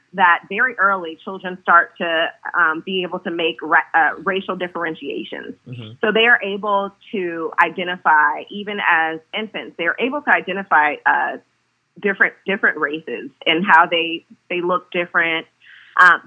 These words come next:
Speaker 1: how their caregivers look different, um, from other people in the world, things like that. So race is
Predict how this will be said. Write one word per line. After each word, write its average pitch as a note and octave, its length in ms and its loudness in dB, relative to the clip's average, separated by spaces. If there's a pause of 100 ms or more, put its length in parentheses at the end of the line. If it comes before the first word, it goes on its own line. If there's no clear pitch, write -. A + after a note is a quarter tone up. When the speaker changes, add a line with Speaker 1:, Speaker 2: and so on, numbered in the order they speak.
(100)
Speaker 1:
how A#3 120 4
their F#3+ 260 -2
caregivers A3+ 480 -4
look G#3 220 -8
different, G3 440 -6 (520)
um, F3 160 8
from F3 260 -2
other F#3+ 160 2
people F#3+ 380 -2
in F3+ 80 -2
the F3 40 -6
world, E3 540 2 (460)
things G#3+ 260 -2
like F3 200 0
that. - 220 -6 (120)
So G#3 120 2
race C4 300 2 (180)
is A3+ 440 2